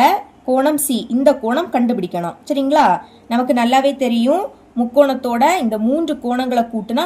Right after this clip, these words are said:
நூற்றி எண்பது டிகிரி கிடைக்கும். எழுதிக்கலாம். முக்கோணம் ஏ பி சி யில் கோணம் ஏ கூட்டல் கோணம் பி கூட்டல் கோணம்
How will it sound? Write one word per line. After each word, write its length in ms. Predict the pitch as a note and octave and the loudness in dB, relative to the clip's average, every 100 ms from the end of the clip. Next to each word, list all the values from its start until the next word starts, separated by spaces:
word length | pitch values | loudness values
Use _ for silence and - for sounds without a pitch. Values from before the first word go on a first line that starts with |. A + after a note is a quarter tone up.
| C#4+ | -2
நூற்றி 240 | D4 C#4+ A#3+ | -4 -2 0
எண்பது 200 | G3+ F#3 | 0 -2
டிகிரி 200 | F3 A3+ D#4+ | -6 -6 -2
கிடைக்கும். 400 | F#3+ E3+ F3 E3 - _ _ | -4 -4 -10 -14 -16 _ _
எழுதிக்கலாம். 600 | A3+ A#3 A#3+ G#3 G#3+ C4+ A4 - _ _ _ G#3+ | -6 -6 -4 -2 0 0 -4 -12 _ _ _ -6
முக்கோணம் 600 | A3 - A#3 G#3+ A#3 E4+ B4+ - _ _ _ _ _ _ A3 G#3 | -6 -4 -2 0 0 -2 -8 -16 _ _ _ _ _ _ -10 -2
ஏ 160 | A3+ B3+ E4+ - - _ _ _ - F#3 | 2 2 2 -4 -20 _ _ _ -14 -4
பி 180 | A3+ B3 E4+ - - - | 0 0 -2 -6 -14 -10
சி 180 | - A3 G#3 F#3 | -6 -4 -4 -4
யில் 240 | G3+ C4 F#4+ B4+ - - - _ _ _ - _ _ - _ - - - - | -2 -2 -2 -6 -12 -20 -20 _ _ _ -20 _ _ -20 _ -20 -20 -20 -2
கோணம் 400 | A#3+ A#3 B3 C#4+ A3+ G#3 | 2 4 4 4 2 2
ஏ 100 | G#3+ A3 G3+ | 0 -2 -4
கூட்டல் 460 | F3+ - A3 A#3+ D#4+ G4+ - _ _ _ | -8 0 2 4 2 -2 -14 _ _ _
கோணம் 420 | A3+ A3+ A#3+ C4+ C4 | -2 2 2 2 2
பி 140 | F#3 G#3+ A3 - | 0 -2 -2 -4
கூட்டல் 480 | F#3 E3 - G#3+ C4 D#4+ - - _ _ _ A#3 | -6 -6 0 2 2 0 -4 -18 _ _ _ 0
கோணம் 440 | A3+ A#3 C4 E4 | 2 4 2 0